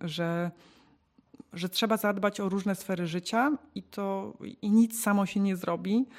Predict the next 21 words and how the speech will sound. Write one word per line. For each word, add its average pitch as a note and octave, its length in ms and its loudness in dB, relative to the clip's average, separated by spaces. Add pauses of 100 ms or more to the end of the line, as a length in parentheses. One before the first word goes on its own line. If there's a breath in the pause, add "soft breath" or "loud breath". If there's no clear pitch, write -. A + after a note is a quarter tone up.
(380 loud breath)
tylko, F#3 640 0
e, E3 480 -6 (680)
potrzeba G#3+ 480 0
właśnie F3 280 -4
tej F3 120 -8
świadomości, F#3 800 -2
namysłu, G3 640 -2
co G3+ 200 -6
jest F3+ 200 -4
dla F3+ 160 -2
mnie F3 200 -2
ważne, G3+ 560 -2 (560 loud breath)
em, E3+ 880 -4 (560)
gdzie, F#3+ 920 2
w - 40 -4
jakim F#3 420 -2
stopniu F3 800 -4
już, E3+ 400 -8
e, - 40 -8
e, F3+ 540 -8
funkcjonuję. F#3+ 1120 0